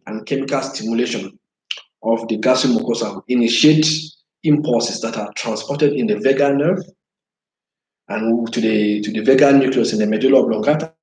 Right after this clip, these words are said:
and then the efferent are sent back via the vagal nerve to the G I T, to the stomach. Okay, that's why we call them the vagovagal nerve, where the afferent and the efferent are within what? The vagal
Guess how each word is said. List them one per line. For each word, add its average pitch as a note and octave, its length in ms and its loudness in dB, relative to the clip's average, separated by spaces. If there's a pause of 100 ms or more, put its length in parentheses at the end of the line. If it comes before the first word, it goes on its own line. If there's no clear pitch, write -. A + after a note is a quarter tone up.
(220)
and D#3 680 -8
then B2 100 0
the A#2 200 0
efferent A2+ 420 -2 (280)
are G#2 160 -6
sent - 380 0 (240)
back - 320 -6
via B2+ 160 2
the A2 100 0
vagal A#2 380 0
nerve C3 360 0 (540)
to A2 80 -12
the G#2 140 -6
G A#2 240 0
I G#2+ 80 0
T, F2+ 240 -8
to G#2+ 100 -8
the G#2+ 80 -4
stomach. A#2 460 0 (200)
Okay, - 120 -6
that's B2+ 140 0
why B2 80 2
we A2+ 60 0
call B2 120 0
them A2+ 120 4
the A2 80 2
vagovagal A#2 640 2
nerve, G#2+ 240 -2 (420)
where C3 180 0
the C#3+ 140 -2
afferent C#3 460 0
and A2 120 -4
the G2+ 140 -4
efferent G2+ 480 -8
are G#2+ 220 -8
within A#2+ 280 -2
what? A2+ 200 -4 (640)
The G2 380 -10 (320)
vagal A2 540 2